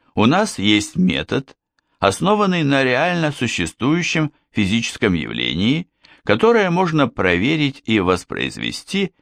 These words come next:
в любых опытах, и объяснить которое в упрощенном виде можно любому старшекласснику. Метод имеет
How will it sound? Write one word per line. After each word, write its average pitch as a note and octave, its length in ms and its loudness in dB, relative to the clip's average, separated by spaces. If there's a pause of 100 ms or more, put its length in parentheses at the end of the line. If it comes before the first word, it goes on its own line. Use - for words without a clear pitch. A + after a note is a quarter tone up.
(240)
в A2+ 80 -4
любых E3+ 380 2
опытах, - 580 -2 (500)
и B2 100 4
объяснить C3+ 580 0
которое F#2 560 2
в E2 80 -2
упрощенном F3+ 680 0
виде D#3+ 280 -2
можно A2+ 480 0 (240)
любому G#2 520 2
старшекласснику. - 960 -8 (720)
Метод G#3 440 2
имеет D#3 480 0